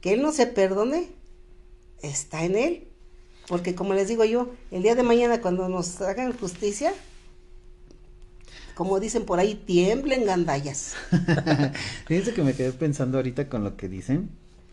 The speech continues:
Speaker 2: ah, ah, de, de los estudios que mencionábamos en uno de los capítulos, que dice que el bienestar emocional se incrementa con el, el ejercicio del perdón como tal, un proceso psicológico donde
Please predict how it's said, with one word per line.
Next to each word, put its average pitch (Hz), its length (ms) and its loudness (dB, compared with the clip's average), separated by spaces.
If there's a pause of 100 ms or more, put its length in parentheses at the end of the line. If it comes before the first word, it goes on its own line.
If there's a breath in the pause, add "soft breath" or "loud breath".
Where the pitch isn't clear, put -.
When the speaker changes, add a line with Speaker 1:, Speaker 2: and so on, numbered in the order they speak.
(160)
Speaker 2:
ah, 117 440 0
ah, 113 140 -4
de, 113 200 -4
de 110 300 -2
los 110 180 -2
estudios 127 300 -4
que 110 180 -6
mencionábamos 110 720 -4
en 107 120 -4
uno 107 140 0
de 107 100 -4
los 98 120 -6
capítulos, 120 540 -6
que 110 120 -4
dice 107 400 -2
que 98 280 -4 (720 soft breath)
el 123 100 2
bienestar 120 360 2
emocional 127 500 0
se 123 100 -4
incrementa 120 580 -2 (100)
con 110 300 2
el, 98 380 -2 (140)
el 95 200 -8
ejercicio 101 480 -4
del 104 140 -2
perdón 90 480 -6
como 92 240 -6
tal, 92 260 -8 (100)
un 95 180 -10
proceso 98 420 -6
psicológico 139 680 0
donde 98 340 -2